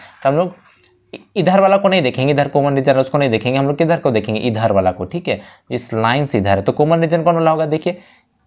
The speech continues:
इस लाइन का किधर आ रहा है, इधर आ रहा है,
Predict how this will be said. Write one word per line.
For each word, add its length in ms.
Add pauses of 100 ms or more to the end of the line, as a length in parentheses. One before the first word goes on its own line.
(140)
इस 240
लाइन 240
का 120
किधर 340
आ 100
रहा 100
है, 260
इधर 300
आ 120
रहा 100
है, 140